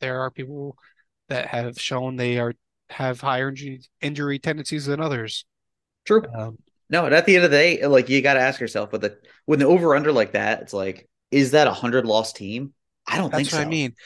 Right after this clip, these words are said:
Speaker 1: And how many, and on top of that, how many hundred loss teams are we gonna see, like,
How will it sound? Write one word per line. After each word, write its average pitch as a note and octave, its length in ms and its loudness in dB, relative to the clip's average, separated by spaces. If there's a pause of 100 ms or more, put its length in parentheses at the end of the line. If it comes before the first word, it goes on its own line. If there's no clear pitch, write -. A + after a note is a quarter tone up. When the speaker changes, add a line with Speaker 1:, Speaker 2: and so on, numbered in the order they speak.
(140)
Speaker 1:
And E3 100 -2
how E3+ 160 -2
many, G3+ 540 -4
and E3 200 -8
on D#3+ 140 -4
top F#3+ 280 -4
of D#3 40 -4
that, D3 220 -2
how E3 160 -4
many G#3+ 160 -8
hundred F3 260 -8
loss D#3+ 240 -2
teams D#3+ 240 -10
are D3+ 60 -4
we C#3 100 -6
gonna C#3+ 160 -6
see, D#3 340 -4
like, B2 400 -6